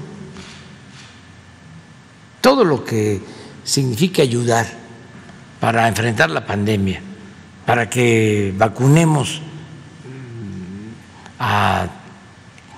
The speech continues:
todos, para que se proteja al pueblo, no debe ser obstáculo.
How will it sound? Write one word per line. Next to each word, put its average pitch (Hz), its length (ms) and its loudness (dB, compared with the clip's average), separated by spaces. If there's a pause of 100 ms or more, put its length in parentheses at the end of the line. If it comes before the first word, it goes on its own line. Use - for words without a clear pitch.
(260)
todos, 156 560 2
para 107 240 -4
que 104 120 -6
se 110 160 0
proteja 113 440 0
al 104 120 -2
pueblo, 180 400 2 (920)
no 165 140 6
debe 170 240 6
ser 147 240 2
obstáculo. - 720 -4